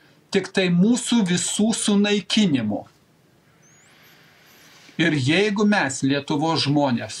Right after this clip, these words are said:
suvoksime, kad dabar ir yra tas kritinis taškas, šiuo metu ir yra kritinė pozicija, ir ekonominė, ir mūsų valdžios pozicija, vedanti mus arba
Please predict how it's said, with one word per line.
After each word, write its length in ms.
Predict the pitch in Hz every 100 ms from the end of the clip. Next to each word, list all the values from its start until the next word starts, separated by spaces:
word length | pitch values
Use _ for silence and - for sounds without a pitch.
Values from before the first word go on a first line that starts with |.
| -
suvoksime, 880 | - 160 135 156 - - 123 117 -
kad 200 | 196 170
dabar 360 | 175 160 196 190 -
ir 180 | 185 170
yra 320 | 180 175 190 -
tas 260 | 156 - -
kritinis 680 | 180 170 160 135 123 120 -
taškas, 600 | 165 175 - - - - _ _
šiuo 320 | - - 190
metu 420 | 196 180 - 240 196
ir 160 | 180 175
yra 240 | 185 202
kritinė 640 | - 151 175 - 143 135 131
pozicija, 680 | 131 117 147 180 - 127 - - _ -
ir 220 | 226 233
ekonominė, 880 | 175 170 165 151 143 131 117 107 101 - _ _ _ - - _
ir 320 | 180 226 233 - _ _ _ _ _ _ _ _ _ _ _ _
mūsų 500 | 147 190 208 - 202
valdžios 720 | 165 175 151 123 190 185 - - -
pozicija, 1000 | 156 135 110 190 - - 165 120 104 - _ _
vedanti 720 | 123 120 175 156 143 139 135 139
mus 380 | 131 123 - - - _
arba 460 | 180 180 175 135 -